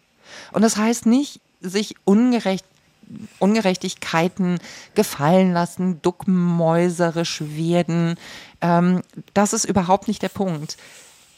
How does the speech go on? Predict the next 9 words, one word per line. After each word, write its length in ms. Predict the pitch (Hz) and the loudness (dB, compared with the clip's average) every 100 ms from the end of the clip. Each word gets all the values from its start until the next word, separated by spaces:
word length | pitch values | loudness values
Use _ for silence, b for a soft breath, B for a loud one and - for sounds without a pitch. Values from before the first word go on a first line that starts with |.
| _ | _
Du 260 | 139 160 254 | -4 0 4
möchtest 500 | 220 196 - 127 - | 4 2 0 -14 -14
etwas. 560 | - - - - - _ _ | -20 -14 -14 -14 -20 _ _
Du 260 | 165 147 240 | -6 0 2
möchtest 760 | 247 208 - 180 220 - - - _ | 2 0 -2 -8 -8 -10 -16 -20 _
deine 200 | 135 127 | -6 -4
Facharztausbildung 1200 | 131 - 202 233 220 - 196 - 190 185 180 180 175 _ - | -4 0 0 0 -2 -4 -6 -6 -4 -2 -2 -2 -8 _ 0
dort 300 | 170 165 - | 2 2 -2
abschließen. 680 | 139 - - 139 - - | -8 -4 -6 -6 -12 -12